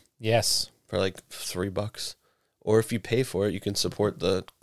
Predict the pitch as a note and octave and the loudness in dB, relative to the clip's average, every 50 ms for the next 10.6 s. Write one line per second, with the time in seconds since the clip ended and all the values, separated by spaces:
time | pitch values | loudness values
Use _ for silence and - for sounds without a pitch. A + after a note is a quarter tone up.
0 | _ _ _ _ _ _ _ _ _ - G#2 G#2 - G2 - - - - G2 G2 | _ _ _ _ _ _ _ _ _ -16 -12 -10 -8 -8 -8 -8 -6 -4 -4 -4
1 | F#2+ - G#2+ G#2+ G#2+ A2 G#2 G#2 G#2+ G#2+ G#2+ G2+ G#2 - - C#3+ - - E3+ F3 | -4 -4 -4 -4 -2 -2 -4 -4 -4 -6 -6 -6 -4 -4 -4 0 4 6 8 8
2 | E3 C3+ - G#2+ - B2 A2+ G2+ F#2+ E2+ E2+ F2+ G2 G2+ G2+ A2 - _ - A2 | 8 6 4 6 6 8 8 6 4 2 -2 -2 -2 -2 -2 -4 -8 _ -10 -8
3 | - - G2 G2+ G2 F#2 F#2 F#2 F#2+ F#2+ - _ _ _ _ _ _ _ _ - | -4 -2 0 0 0 -2 -4 -6 -8 -8 -12 _ _ _ _ _ _ _ _ -8
4 | - A#2+ C3+ C3+ B2+ A#2 B2+ A2+ G2+ - - _ _ _ - C#3+ C#3+ C#3 D#3 D3 | -4 0 2 2 4 4 4 2 2 -2 -8 _ _ _ 4 6 8 10 10 10
5 | B2+ B2 C#3 - - C3 - - C#3+ C#3 - - D#3 C#3+ C3+ A#2+ - - - _ | 10 8 2 -2 -4 -8 -4 -2 2 4 6 10 12 12 12 10 8 -4 -20 _
6 | _ _ _ _ _ _ _ - D3+ E3 E3+ D3+ C3+ C#3+ C#3 C3+ C3 C3 D3 - | _ _ _ _ _ _ _ 2 6 8 8 10 12 12 12 12 12 10 8 4
7 | - - - _ _ _ - C#3 C3 C3 C3 C3 C3 C3 B2+ B2+ B2+ B2+ B2+ B2+ | 0 -8 -10 _ _ _ -6 -4 -2 0 2 2 2 2 2 2 0 0 0 0
8 | B2+ B2+ B2 A2+ - - C3+ B2+ B2+ B2+ B2 - - B2+ A#2+ B2 B2 B2 A#2+ A#2 | 0 0 0 -2 -2 -2 0 2 2 2 2 2 0 0 4 6 6 6 6 6
9 | B2 B2 B2 A#2+ A#2 A2+ A2+ A#2 B2 A#2+ A2+ A2 A#2+ B2+ B2+ - A#2+ A2+ G#2 F#2 | 4 4 4 2 0 -2 -2 -4 -4 -4 -2 -2 -2 -2 -2 -4 -6 -4 -2 -2
10 | F2+ F2+ - - A2+ G#2 - G#2+ G#2 C#4 C3+ | -4 -4 -6 -8 -8 -8 -8 -6 -6 -6 -6